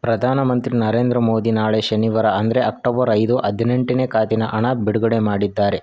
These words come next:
ಮಹಾರಾಷ್ಟ್ರಕ್ಕೆ ಪ್ರಧಾನಿ ನಾಳೆ ಭೇಟಿ ನೀಡಲಿದ್ದು, ಅಂದೇ ಪಿ ಎಂ ಕಿಸಾನ್ ಹಣ ಬಿಡುಗಡೆ ಹಾಗೂ ಇತರ ಅಭಿವೃದ್ಧಿಗೆ ಚಾಲನೆ ನೀಡಲಿದ್ದಾರೆ.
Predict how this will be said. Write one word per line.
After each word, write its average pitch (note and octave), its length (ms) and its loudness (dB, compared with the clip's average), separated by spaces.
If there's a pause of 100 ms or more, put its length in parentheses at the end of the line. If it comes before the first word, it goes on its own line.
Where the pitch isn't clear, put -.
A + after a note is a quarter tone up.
(800)
ಮಹಾರಾಷ್ಟ್ರಕ್ಕೆ B2 800 0
ಪ್ರಧಾನಿ B2 580 0
ನಾಳೆ A2+ 300 2
ಭೇಟಿ A2 360 0
ನೀಡಲಿದ್ದು, A2 600 0 (760)
ಅಂದೇ B2 320 2
ಪಿ B2 220 0
ಎಂ B2 200 2
ಕಿಸಾನ್ A#2 460 -2 (360)
ಹಣ B2+ 240 -4
ಬಿಡುಗಡೆ A2+ 460 0
ಹಾಗೂ G#2+ 380 2
ಇತರ A#2 280 -2
ಅಭಿವೃದ್ಧಿಗೆ A2+ 640 0
ಚಾಲನೆ A2+ 480 0
ನೀಡಲಿದ್ದಾರೆ. G#2+ 760 0